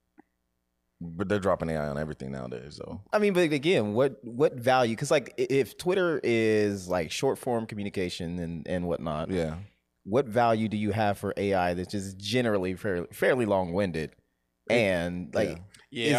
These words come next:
Speaker 3: don't
Speaker 2: is there,
Speaker 3: think,
Speaker 2: is there
Speaker 3: yeah.
Speaker 2: an ad?
Speaker 3: I don't
Speaker 1: Well,
Speaker 3: think
Speaker 1: for it
Speaker 3: A I
Speaker 1: to
Speaker 3: needs social media.
Speaker 1: It'd be, like, for it to categorize stuff. I mean, that's really what they're using it for nowadays anyways. A lot of, a lot of people are using it to categorize. So, like, the hashtag phrase and stuff,
Speaker 2: Mm-hmm.
Speaker 1: right? Or phase. Like, now A I just does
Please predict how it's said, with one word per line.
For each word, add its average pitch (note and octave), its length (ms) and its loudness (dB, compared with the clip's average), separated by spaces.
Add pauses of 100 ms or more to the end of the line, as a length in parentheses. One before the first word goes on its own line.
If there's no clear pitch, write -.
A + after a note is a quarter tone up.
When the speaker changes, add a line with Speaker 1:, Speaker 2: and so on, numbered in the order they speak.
Speaker 3:
don't C3 80 4
Speaker 2:
is C3+ 80 0
there, D3+ 240 6
Speaker 3:
think, F2 100 2
Speaker 2:
is C3+ 100 2
there D#3+ 100 4
Speaker 3:
yeah. C3+ 40 6
Speaker 2:
an A2+ 80 2
ad? F#2+ 480 2
Speaker 3:
I G#2+ 80 0
don't F3 60 2
Speaker 1:
Well, F3+ 100 6
Speaker 3:
think A#2 120 2
Speaker 1:
for E3+ 80 2
it D#3+ 60 2
Speaker 3:
A G#2 80 2
I - 40 4
Speaker 1:
to G2 40 0
Speaker 3:
needs G2 220 -4
social G2 300 -6
media. F#2 240 -8
Speaker 1:
It'd A3 120 -2
be, G3 80 4
like, C#3+ 200 4
for C#3+ 100 4
it B2 60 0
to A#2+ 60 -4
categorize G2 500 6
stuff. F2 320 0
I - 20 0
mean, G#2+ 120 0
that's B2 140 2
really C3+ 140 2
what G2+ 140 0
they're F2+ 100 2
using F2+ 220 -2
it D#2+ 80 -4
for E2 120 -4
nowadays E2 460 0
anyways. E2 480 -2
A - 100 2
lot G#2 240 4
of, G2+ 160 2
a E2 60 0
lot F#2+ 180 4
of F2+ 60 0
people E2+ 220 -6
are - 20 0
using F2+ 220 -4
it E2 80 -8
to - 80 -6
categorize. F#2+ 400 0
So, A2+ 280 2 (300)
like, A2+ 160 2
the A2 60 4
hashtag G#2 580 2
phrase E2+ 340 -4
and F2 120 -6
stuff, D3 160 0
Speaker 2:
Mm-hmm. - 100 0
Speaker 1:
right? A2+ 160 0 (240)
Or E2+ 240 0 (360)
phase. F2 380 0 (540)
Like, E2+ 280 0
now F#2 600 0 (360)
A F2+ 140 2
I E2+ 140 2
just D#2+ 180 -6
does D#2+ 320 0